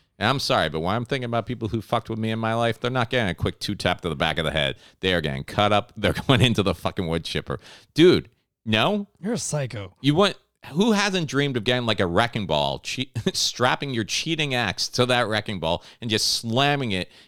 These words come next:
Speaker 1: into the office building of the dude she was cheating on you with? Who?
Speaker 2: You.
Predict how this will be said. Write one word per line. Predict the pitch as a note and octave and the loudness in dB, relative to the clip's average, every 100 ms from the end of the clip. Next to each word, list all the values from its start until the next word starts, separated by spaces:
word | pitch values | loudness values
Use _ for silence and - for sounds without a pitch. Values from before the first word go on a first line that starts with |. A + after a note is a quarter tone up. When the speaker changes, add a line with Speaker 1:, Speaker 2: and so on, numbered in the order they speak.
| _ | _
Speaker 1:
into | A#2+ C3 - | 0 0 0
the | B2+ A2+ | -2 2
office | A#2 A2+ G2+ | 4 2 -2
building | - G2 F2+ E2+ | 0 0 0 -4
of | D#2 | -4
the | |
dude | E2+ F2 D#2 | -4 -4 -6
she | F#2 | -8
was | D2+ - - - | -8 -8 -12 -20
cheating | - F2 D2+ | -10 -8 -6
on | B1+ B1 | -8 -8
you | G1+ | -10
with? | G1+ _ _ - | -14 _ _ -6
Who? | - - _ _ _ _ _ D#3 | -4 -4 _ _ _ _ _ -10
Speaker 2:
You. | D#3+ G3+ C3+ | -6 -4 -4